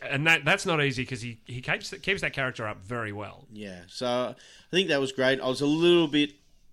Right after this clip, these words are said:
Speaker 1: terrified during some of the spots of the women's match. Uh,
Speaker 2: Yeah.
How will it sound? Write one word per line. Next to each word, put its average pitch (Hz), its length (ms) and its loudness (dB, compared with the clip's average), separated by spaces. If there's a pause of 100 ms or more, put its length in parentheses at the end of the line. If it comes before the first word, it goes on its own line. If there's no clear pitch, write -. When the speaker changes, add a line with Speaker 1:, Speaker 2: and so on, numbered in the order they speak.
(1000)
Speaker 1:
terrified 185 720 2
during 160 520 -2
some 156 220 -4
of 147 60 -4
the 143 80 -4
spots 143 340 -8
of 110 120 -8
the 101 80 -4
women's 143 360 -8
match. - 400 -8 (920)
Uh, 123 340 2
Speaker 2:
Yeah. 117 500 2